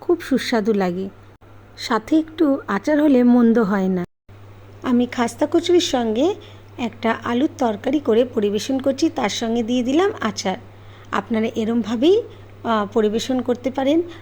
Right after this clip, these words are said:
আপনারা বাড়িতে করে দেখবেন, খুব সুস্বাদু খেতে হয় আর সবার ভালো লাগবে। এরকম একটা, আহ, রেসিপি বাড়িতে কিন্তু অবশ্যই ট্রাই করবেন,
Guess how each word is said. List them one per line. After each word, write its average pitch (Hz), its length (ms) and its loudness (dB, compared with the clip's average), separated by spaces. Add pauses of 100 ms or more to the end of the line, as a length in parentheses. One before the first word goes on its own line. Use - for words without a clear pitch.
(100)
আপনারা 214 340 -2
বাড়িতে 214 400 0
করে 226 280 0
দেখবেন, 247 480 4 (300)
খুব 349 280 4
সুস্বাদু 247 560 0
খেতে 247 340 -2
হয় 277 280 0 (380)
আর 190 360 2
সবার 240 580 2
ভালো 220 340 0
লাগবে। 247 500 2 (280)
এরকম 254 360 4
একটা, 240 520 2 (400)
আহ, 220 80 0
রেসিপি 254 540 2 (580)
বাড়িতে 226 440 2
কিন্তু 311 460 4
অবশ্যই 294 540 2
ট্রাই 226 320 2
করবেন, 202 540 0